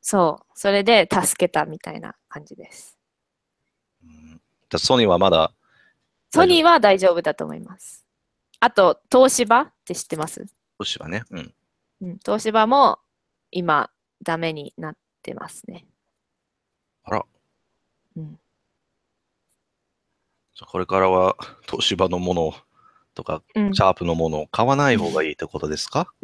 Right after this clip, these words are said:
Speaker 1: <laughs> どうなんですかね。買ってあげた方がいいけど、
Speaker 2: うん。
Speaker 1: いい製品じゃないかもしれないです。<laughs> わかんないですけど、わかりません、でも。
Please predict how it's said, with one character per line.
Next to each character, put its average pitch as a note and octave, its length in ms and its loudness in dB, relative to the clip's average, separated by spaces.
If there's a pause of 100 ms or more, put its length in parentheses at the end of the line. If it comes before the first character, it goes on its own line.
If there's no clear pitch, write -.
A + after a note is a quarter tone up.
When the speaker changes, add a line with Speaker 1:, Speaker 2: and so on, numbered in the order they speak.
(160)
Speaker 1:
<laughs> D4+ 280 -8
ど F#4+ 200 6
う F#4 60 6
な A3 140 2
ん G3 40 -2
で F#3 120 2
す - 80 -10
か F3 140 -2
ね。 F3+ 800 -6 (840)
買 A#3+ 140 4
っ - 20 -
て - 160 4
あ C4 120 4
げ C4+ 100 4
た C#4 160 2
方 B3+ 160 4
が F3 100 -2
い G3+ 180 -2
い - 40 -14
け E3 140 -2
ど、 F#3+ 400 2 (420)
Speaker 2:
う F2 60 -14
ん。 E2 320 -14 (2000)
Speaker 1:
い A#3 160 -4
い G#3+ 40 -4
製 G3 260 0
品 E3+ 320 -4 (300)
じ A3+ 100 -2
ゃ A3 80 -2
な G#3+ 160 4
い A3 80 0
か - 160 2
も G3 120 0
し - 180 -8
れ F#3+ 120 -6
な F3+ 120 -8
い - 160 -12
で - 100 -20
す。 - 140 -20 (160)
<laughs> G4 140 0
わ G3 100 4
か A#3 140 2
ん G3 100 0
な F#3+ 120 -2
い E3 60 -4
で F#3 120 -8
す - 100 -12
け - 100 -14
ど、 - 140 -12
わ F#3 100 -6
か F3 120 -2
り F3 100 -4
ま F3+ 160 -8
せ E3+ 160 -12
ん、 F#3+ 60 -18
で F#3 80 -16
も。 - 80 -20